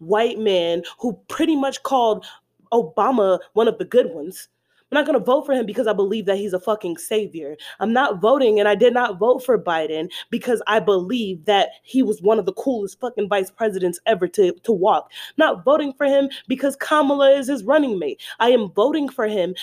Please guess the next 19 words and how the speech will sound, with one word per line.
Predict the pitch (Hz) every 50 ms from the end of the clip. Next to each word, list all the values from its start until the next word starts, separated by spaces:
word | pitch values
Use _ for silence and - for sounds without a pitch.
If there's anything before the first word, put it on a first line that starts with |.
| - -
because | 226 190 240 220
at | 220 214 214
the | 202 185 -
end | - 254 262
of | 294 269 214
the | 254
day, | 190 175 233 214 185 180 180 - - -
what | - 226 226 -
Trump | - - 269 277 285 277 _ -
represents | 247 262 254 254 247 190 170 247 233 202 196 - - - -
is | 220 220 220
the | - 226
equivalent | 220 214 - - 277 269 262 240 214 196
to | - 208 180
Hitler | 175 - 277 269 208 220 220 220 214 - - - -
to | - 269 220
a | 190 196 185 - - _ _
Jewish | 165 160 165 247 277 254 - -
person | - 240 208 208 - - 175 165 170